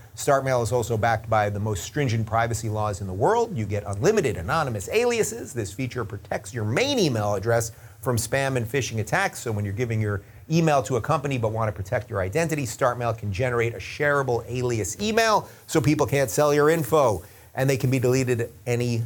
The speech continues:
time. Here at the Rubin Report, we've been looking forward to finding alternatives to Google, so we're excited by what Start Mail has to offer. I don't trust big tech, and neither should you. Start securing your email privacy with Start Mail.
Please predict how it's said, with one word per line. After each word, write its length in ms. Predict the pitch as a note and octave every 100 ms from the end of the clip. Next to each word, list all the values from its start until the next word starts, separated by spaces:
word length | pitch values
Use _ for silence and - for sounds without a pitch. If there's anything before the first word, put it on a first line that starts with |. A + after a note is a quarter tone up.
| -
time. 420 | - C3 B2+ A2
Here 240 | D#2+ D3 E3+
at 60 |
the 80 | D3
Rubin 240 | E3 D#3+
Report, 280 | D#3 D#3 D#3+
we've 160 | C3 A#2+
been 120 | A#2
looking 240 | A#2 A#2
forward 400 | A2+ C3 C3 B2+ - - - -
to 280 | - B2+ A#2
finding 320 | C#3 C3+ B2+
alternatives 720 | A#2+ A2 - A3 G#3 F3 C3+
to 100 | -
Google, 360 | B2+ G3 G#3 G3+
so 180 | - D3
we're 140 | C#3
excited 480 | B2 F#3 G3+ F3+ C#3 - - -
by 160 | C#3+
what 240 | D3 C#3 -
Start 380 | - E3+ E3
Mail 160 | D#3+ C#3+
has 240 | B2+ C#3
to 100 | -
offer. 480 | C#3 A3 F3+ G#3 D#3 - -
I 160 | G3 A#3+
don't 180 | G3+
trust 280 | - D#3+ B2+
big 160 | D3 B2
tech, 260 | - B2
and 80 | B2
neither 240 | B2 A#2+ A2
should 160 | A2+
you. 160 | B2+ C#3
Start 320 | A#2 C#3+ B2+
securing 440 | - A2 D3+ C3+ A#2
your 160 | A2 -
email 300 | G#3+ F#3 C#3+
privacy 520 | A2+ D#3 D#3 B2+ C#3
with 140 | G#2+ E2
Start 500 | - - B3+ A3 -
Mail. 360 | D3 G#2+ D#2+